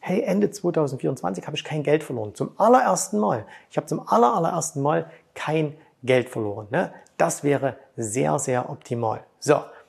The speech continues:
jetzt bist du schon ein bisschen weiter, sagst, na ja, also ich habe schon mal Geld verdient an der Börse. Allerdings, ähm, bei mir war es so, wenn ich ganz ehrlich bin,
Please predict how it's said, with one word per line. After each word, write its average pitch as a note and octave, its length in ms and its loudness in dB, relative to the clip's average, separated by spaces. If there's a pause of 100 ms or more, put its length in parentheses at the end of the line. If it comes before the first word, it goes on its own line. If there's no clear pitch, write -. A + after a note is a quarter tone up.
(420)
jetzt - 180 -2
bist G#3+ 200 2
du G3 60 0
schon F3 200 0
ein - 20 -2
bisschen D3 300 -4
weiter, F#3 260 4
sagst, E3 260 0
na B2 140 -2
ja, F3+ 200 4
also C#3 360 2 (260)
ich - 220 -2
habe E3 100 0
schon F3+ 160 0
mal F3+ 140 2
Geld G3 240 2
verdient G#3 340 2
an G3+ 120 2
der G3 100 6
Börse. A3 440 4 (460)
Allerdings, D#3 600 4 (280)
ähm, E3+ 520 6
bei D3+ 120 2
mir G#3 240 6
war A3 140 6
es - 140 -2
so, G3 180 8
wenn F3 80 6
ich D3+ 140 2
ganz F3 180 2
ehrlich F3+ 300 2
bin, F#3 180 2